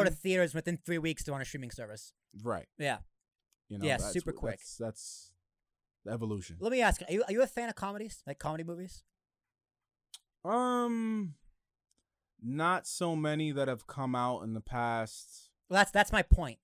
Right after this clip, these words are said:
Speaker 1: ten years.
Speaker 2: That's my point, when was the last
Speaker 1: Like,
Speaker 2: great
Speaker 1: guys
Speaker 2: American
Speaker 1: like,
Speaker 2: comedy?
Speaker 1: guys like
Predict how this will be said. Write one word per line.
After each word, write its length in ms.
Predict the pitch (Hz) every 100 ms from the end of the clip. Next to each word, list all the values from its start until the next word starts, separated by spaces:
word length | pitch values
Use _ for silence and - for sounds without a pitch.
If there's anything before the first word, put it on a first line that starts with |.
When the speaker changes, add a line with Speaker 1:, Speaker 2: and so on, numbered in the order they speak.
| -
Speaker 1:
ten 200 | 123 110
years. 320 | 104 87 82 -
Speaker 2:
That's 200 | 170 -
my 100 | 165
point, 380 | - 135 110 - _ _ -
when 440 | 131 185 262 254
was 520 | 202 151 143 135 - -
the 120 | 156
last 540 | 135 147 170 196 - -
Speaker 1:
Like, 200 | 123 139 143
Speaker 2:
great 300 | 170 180 - 165
Speaker 1:
guys 280 | 151 147 156
Speaker 2:
American 120 | 165
Speaker 1:
like, 260 | 143 135
Speaker 2:
comedy? 380 | - 147 131 107
Speaker 1:
guys 240 | 135 139 135
like 220 | 135